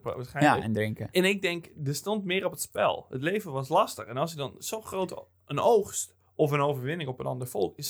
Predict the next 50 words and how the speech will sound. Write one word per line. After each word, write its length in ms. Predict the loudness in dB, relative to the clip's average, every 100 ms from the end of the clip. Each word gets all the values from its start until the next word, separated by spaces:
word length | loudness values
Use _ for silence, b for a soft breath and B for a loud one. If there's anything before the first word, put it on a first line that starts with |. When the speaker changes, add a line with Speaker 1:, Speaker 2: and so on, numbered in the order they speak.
| 6
Speaker 1:
zo, 220 | 6 6
Speaker 2:
Mhm. 320 | 4 -4 -6
Speaker 1:
dan 120 | 0
moet 140 | 4 6
je 80 | 6
wel 160 | 4
goed 220 | 2 -8
vieren. 320 | -12 -16 -2 4
Speaker 2:
Ja, 200 | 4 4
dat 100 | 0
is 80 | -2
waar. 220 | -2 -2
Dat 100 | -6 -2
Speaker 1:
Want 160 | 0
Speaker 2:
is 60 | 2
waar. 100 | 4
Speaker 1:
volgende 300 | 4 4 0
week 220 | 0 0
is, 140 | -2 -4 -6
gaat 220 | -4 -4
waarschijnlijk 340 | -6 -10 -8
iedereen 260 | -8 -6 2
dood 220 | 2 2
weer 140 | 0
aan 100 | -2
een 180 | -2 -4
koude 280 | 2 2 2
winter. 300 | 0 -4 -6 -18 _ _ -10
Of 160 | -8
zo. 260 | -8 -14 -18 _ _ b b b
Nou, 140 | 0 0
het 100 | 2
feest 360 | 2 2 -2 -12 -20 -6
duurde 220 | 0 0
dus 180 | 0 -4
drie 180 | -4 4
dagen, 340 | 6 4 0
ergens 220 | -6 -6
tussen 300 | -8 -8 -8
september 600 | -12 -10 -2 0 2 0
en 120 | 0 -2
november 600 | -2 0 0 0 -2 -4
in 120 | -4
zestien 500 | -4 -4 -6 -8 -6
eenentwintig. 600 | -6 -4 -4 -4 -6 -6
Dus 140 | -10 -12
dat 140 | -10
was 240 | -8 -8
wel 140 | -10 -10
ongeveer 500 | -10 -10 -12 -14 -16